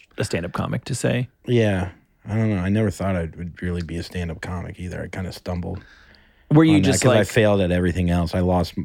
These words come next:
Speaker 2: I made money in real estate. I, like, stumbled in that, and then I lost everything.
Speaker 1: Like
Speaker 2: And then I was in
Speaker 1: two thousand eight or
Speaker 2: Yeah.
Speaker 1: Okay.
Speaker 2: In Florida. I did one deal,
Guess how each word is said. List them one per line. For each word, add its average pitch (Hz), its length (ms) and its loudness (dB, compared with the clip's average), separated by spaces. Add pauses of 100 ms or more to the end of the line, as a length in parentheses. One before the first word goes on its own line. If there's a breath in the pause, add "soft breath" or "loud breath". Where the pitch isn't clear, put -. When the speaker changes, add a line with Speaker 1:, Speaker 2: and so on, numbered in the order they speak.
(200)
Speaker 2:
I 98 80 2
made 107 240 6
money 107 300 4
in 98 100 2
real 104 180 4
estate. 101 320 2
I, 90 60 2
like, 87 180 -2
stumbled 101 380 2
in 92 140 4
that, 95 280 4
and 87 140 2
then 85 100 0
I 87 80 0
lost 90 360 0
everything. 90 640 0 (600 soft breath)
Speaker 1:
Like 120 140 4
Speaker 2:
And 104 80 6
then 104 100 6
I - 40 6
was - 20 8
in - 60 10
Speaker 1:
two - 60 6
thousand 139 340 6
eight 247 300 4
or 120 100 6
Speaker 2:
Yeah. 92 320 2 (120)
Speaker 1:
Okay. 120 420 4 (280)
Speaker 2:
In 107 100 4
Florida. 95 580 4 (1200)
I 120 60 0
did 113 260 6
one 117 300 6
deal, 92 420 2